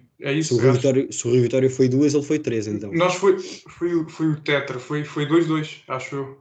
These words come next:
Speaker 2: Pronto, e o Jorge Jesus conquistou outro, eh, quando
Speaker 1: Acho que isso é
Speaker 2: interrompeu
Speaker 1: três, o Jorge Jesus três,
Speaker 2: Pronto.
Speaker 1: Rui Vitória dois, acho que é isso.
Speaker 2: Exato, porque o Jorge Jesus interrompeu, eh,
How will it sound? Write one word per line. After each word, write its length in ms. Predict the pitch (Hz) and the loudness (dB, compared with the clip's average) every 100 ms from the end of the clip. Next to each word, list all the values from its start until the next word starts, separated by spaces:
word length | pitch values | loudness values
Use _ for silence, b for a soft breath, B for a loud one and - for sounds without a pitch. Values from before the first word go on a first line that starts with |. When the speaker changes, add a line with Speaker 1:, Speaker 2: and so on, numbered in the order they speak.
| - | -4
Speaker 2:
Pronto, 260 | 123 113 - | -2 -2 -2
e 100 | 120 | 0
o 60 | 117 | 2
Jorge 220 | 127 110 | 0 0
Jesus 180 | 123 120 | -2 -2
conquistou 500 | 123 120 - 131 123 | -4 -4 -2 2 4
outro, 540 | 131 131 131 131 - | 4 2 -4 -6 -6
eh, 180 | 120 117 | -6 -4
quando 220 | 113 117 | -2 -2
Speaker 1:
Acho 140 | 113 107 | -2 0
que 120 | 170 | -2
isso 180 | - 156 | 0 2
é 60 | |
Speaker 2:
interrompeu 240 | 123 120 - | 4 4 2
Speaker 1:
três, 160 | 113 | 0
o 60 | 143 | -6
Jorge 240 | - 151 | -4 -4
Jesus 200 | 147 156 | -2 -4
três, 220 | - 170 156 | 2 2 2
Speaker 2:
Pronto. 100 | 147 | -6
Speaker 1:
Rui 120 | - | -10
Vitória 280 | 147 139 135 | -6 -4 -4
dois, 220 | 131 127 | -4 -6
acho 160 | 123 | -8
que 80 | - | -4
é 20 | |
isso. 160 | 120 113 | -2 -2
Speaker 2:
Exato, 140 | 101 98 | -4 -8
porque 220 | - 117 | -6 -4
o 20 | |
Jorge 200 | 117 113 | -2 -2
Jesus 200 | 117 117 | -2 -4
interrompeu, 680 | 113 120 117 123 120 117 - | -4 -2 -2 0 0 -2 -6
eh, 600 | - 110 107 104 101 101 | -6 -4 -4 -4 -6 -10